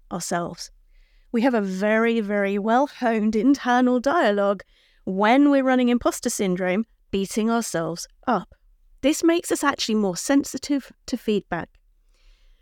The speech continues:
And one of the differences between self-doubt and imposter syndrome is,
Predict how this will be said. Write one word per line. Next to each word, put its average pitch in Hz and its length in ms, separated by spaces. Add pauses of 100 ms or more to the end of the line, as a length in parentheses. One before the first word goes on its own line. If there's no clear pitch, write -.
(440)
And 254 160
one 294 160
of 370 60
the 349 80
differences 285 540
between 220 280
self-doubt 202 680
and 190 100
imposter 196 420
syndrome 175 540
is, 208 460